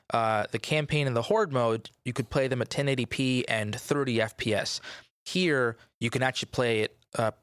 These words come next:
both of those modes at ten eighty P and sixty F P S. So it's a major bump.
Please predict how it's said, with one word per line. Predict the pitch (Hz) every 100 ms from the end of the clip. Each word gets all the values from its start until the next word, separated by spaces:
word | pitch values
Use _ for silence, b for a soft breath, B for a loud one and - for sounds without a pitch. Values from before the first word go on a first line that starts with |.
| -
both | 131
of | 120
those | 113 104
modes | 107 101 107
at | -
ten | -
eighty | 107 104
P | - 110
and | 101 101
sixty | - - 120
F | 104 -
P | -
S. | -
So | -
it's | 104
a | 117
major | 117 143 127
bump. | 113 117 107 -